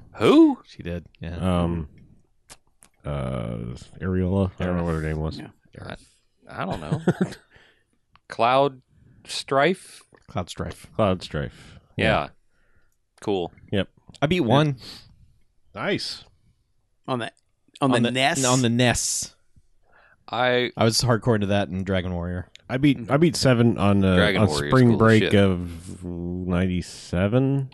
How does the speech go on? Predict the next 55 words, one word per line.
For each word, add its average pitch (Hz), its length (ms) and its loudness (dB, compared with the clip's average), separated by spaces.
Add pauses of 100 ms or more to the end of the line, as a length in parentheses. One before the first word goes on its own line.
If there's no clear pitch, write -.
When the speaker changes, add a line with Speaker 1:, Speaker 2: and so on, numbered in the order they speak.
Speaker 1:
Also - 200 -10
have 76 160 -14
no 69 120 -18
idea - 180 -14
Speaker 4:
Mm-hmm. 107 100 -12
Speaker 1:
what's 110 80 -12
Speaker 3:
That's 101 120 0
not 110 80 6
about 107 160 4
Speaker 1:
going 98 120 2
on 110 40 4
Speaker 3:
right, 107 80 4
Speaker 1:
Dragon 110 160 -4
Speaker 3:
when, 107 100 4
about 110 140 2
Speaker 4:
No, - 140 8
Speaker 3:
when 107 80 6
Speaker 4:
it - 20 2
Speaker 3:
it - 60 4
Speaker 4:
came 117 80 6
Speaker 3:
came 120 100 6
Speaker 4:
out 156 80 4
Speaker 3:
out? 143 80 -2
Speaker 4:
September 123 400 0
ninety-seven, 107 640 -10
so. - 280 -18 (280)
Speaker 3:
Okay, 98 320 4
so 101 160 0
it 95 60 4
must 92 180 2
have 98 60 2
been 85 80 4
ninety-eight. 71 380 -2 (160)
Speaker 4:
Yeah. - 200 -18 (140)
Speaker 3:
Yeah. 78 160 -4 (1080)
Yeah, 95 200 4
I, 98 160 2
I, 104 80 4 (180)
I 107 40 4
literally, 101 340 4
like, 90 220 2 (200)
got 95 200 4
it 87 120 0
just - 180 -6
before 92 300 -2
spring 87 260 -2
break, 85 240 0
and 82 100 0
I 82 60 2
was 78 120 0
like, 85 260 -2
"I'm 87 180 -2
gonna 82 160 0
beat 78 300 -10
this - 240 -6